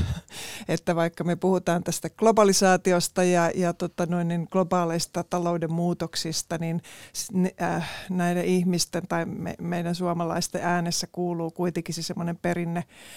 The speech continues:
jossa, jossa näkyy se semmoinen yhtenäisyys ja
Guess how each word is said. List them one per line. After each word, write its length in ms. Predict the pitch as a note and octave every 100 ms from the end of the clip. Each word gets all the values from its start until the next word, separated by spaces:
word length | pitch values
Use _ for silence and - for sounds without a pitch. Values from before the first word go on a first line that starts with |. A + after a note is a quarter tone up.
| - -
jossa, 360 | - E3+ - E3+ F3+
jossa 340 | E3 D#3+ F#3
näkyy 380 | F3+ E3+ F#3 E3+
se 180 | F3 D#3+
semmoinen 300 | D#3+ E3+ -
yhtenäisyys 1120 | F3 - - E3 E3 D#3 - D3+ D3+ - -
ja 160 | -